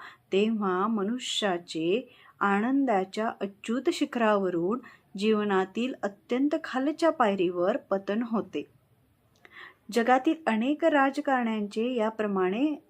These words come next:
अधपतन झाले आहे. असे पतन केवळ अधिक शोकालाच कारणीभूत होते. यास्तव शोकमुक्तीसाठी आपण अर्जुनाप्रमाणेच श्रीकृष्णाचा आश्रय घेतला पाहिजे.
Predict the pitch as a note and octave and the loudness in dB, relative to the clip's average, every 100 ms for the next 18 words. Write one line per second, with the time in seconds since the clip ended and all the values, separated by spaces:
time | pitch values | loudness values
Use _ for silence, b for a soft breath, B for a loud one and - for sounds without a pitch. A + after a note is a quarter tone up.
0 | _ G#3+ G3 C4+ D#4 D4+ C#4 B3 G#3+ G3 | _ -6 -4 0 0 0 0 0 -2 -2
1 | F3 E3 D#3 D#3 - _ _ b b b | 0 -2 -2 -6 -10 _ _ b b b
2 | - G3 - B3+ B3+ A3 E3 F#3 A#3+ G#3+ | -10 -8 -2 -2 0 -2 0 0 0 0
3 | F3 E3+ E3+ G#3+ C4+ b b b - G3+ | 0 0 0 -2 -4 b b b -2 0
4 | G3 A#3+ D4+ D#4+ D4+ A#3 G#3+ G#3+ G3 G3 | 2 2 0 -2 -2 -2 -2 0 0 2
5 | A#3+ D4 E4+ C#4+ A3 G3 F#3 F#3 F#3 F3 | 0 0 0 2 2 2 -2 -6 -8 -10
6 | E3 D3 - _ _ _ _ _ _ b | -8 -10 -12 _ _ _ _ _ _ b
7 | b b G3 G3+ A#3 A#3+ - F3 F#3+ A#3+ | b b -2 2 2 -2 -4 0 0 -2
8 | A3+ A3+ A#3+ B3+ A#3 - B3 B3 A#3 F#3+ | -4 -4 -2 -4 -4 -6 -8 -4 -4 -4
9 | F#3 E3+ A3+ D4 B B B F#3 F3+ F3+ | -2 -2 -2 -6 B B B 0 2 2
10 | G3 - - G3 F#3+ A#3 A#3 A3+ G#3+ F3+ | 0 0 -2 -2 -2 -2 0 -2 -2 0
11 | F3 E3+ F#3 C#4+ - - A#3 A3+ G3+ G3+ | 2 2 2 0 -4 -8 -8 -4 -6 -4
12 | G#3+ G3 G3 C#4+ - A3 - G#3 G3 F#3 | -4 -4 -2 -2 -2 -4 -4 -2 -2 -2
13 | F#3+ F#3+ E3+ E3 E3+ E3 E3+ D#3+ | -6 -4 -4 -2 -4 -4 -6 -8